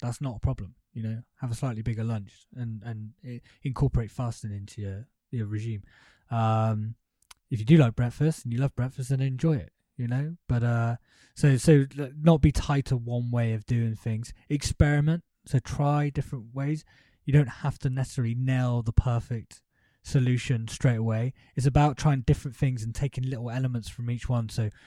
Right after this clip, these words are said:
wh-, as an example, when I did, went strict, when I went strict paleo, I, that taught me a lot about, that taught me a lot about food qualities and the types of things to, you know, eat, wh-, which are better sources of food. Um,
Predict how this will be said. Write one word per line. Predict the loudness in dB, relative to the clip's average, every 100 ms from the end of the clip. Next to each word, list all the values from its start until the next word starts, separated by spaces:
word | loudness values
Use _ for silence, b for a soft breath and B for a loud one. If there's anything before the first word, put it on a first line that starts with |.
| b b
wh-, | -2 0
as | -2 -4
an | -4
example, | -2 -2 -2 -4
when | -2 0
I | 0
did, | -2 -4
went | -8 -10
strict, | -10 -10 -10 _
when | -10 -4
I |
went | -2 -4
strict | -4 -6 2
paleo, | 4 4 -4 -8 -8 -10 b b b -8
I, | -4 -2 -4 -4
that | -6 -6
taught | -4 -2
me |
a | -2
lot | -2 -4
about, | -4 -4 -6 -10 _ _ -8
that | 0
taught | 4
me | 6
a | 6
lot | 6
about | 4 0 0
food | 2 4 4 4
qualities | 2 2 -2 -4 -4 -4
and | -6 -6
the |
types | -4 -4 -4
of | -8
things | -6 -6 -8
to, | -6
you | -4 -4 -6 -8 -8
know, | -6 -8
eat, | -8 -8 -10 b b b
wh-, | -14 -8
which | -6 -4
are |
better | -4 -4 -6 -12 _ -12
sources | -6 -4 -6 -8
of | -10
food. | -10 -8 -8 -8 b b b -4
Um, | 0 2 2 0